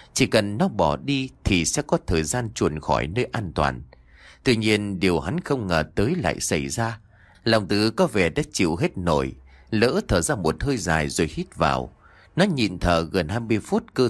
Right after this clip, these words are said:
thể không còn nghe lời của bộ não, tự ý hít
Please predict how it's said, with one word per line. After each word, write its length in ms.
thể 240
không 340
còn 300
nghe 80
lời 340
của 100
bộ 300
não, 340
tự 140
ý 160
hít 120